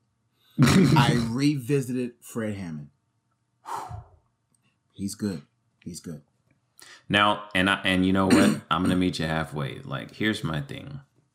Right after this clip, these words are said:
Speaker 1: All right, Kirk wins, okay?
Speaker 2: Mm-hmm.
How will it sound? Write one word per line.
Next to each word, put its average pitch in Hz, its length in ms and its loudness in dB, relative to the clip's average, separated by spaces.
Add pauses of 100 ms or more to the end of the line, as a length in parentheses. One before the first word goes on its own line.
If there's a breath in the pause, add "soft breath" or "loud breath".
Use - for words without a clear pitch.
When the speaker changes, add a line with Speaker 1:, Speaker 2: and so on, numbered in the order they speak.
(2000)
Speaker 1:
All 71 60 -8
right, 69 140 -6
Kirk - 260 0
wins, - 540 -8 (280)
okay? 78 320 -6 (180)
Speaker 2:
Mm-hmm. 82 240 -14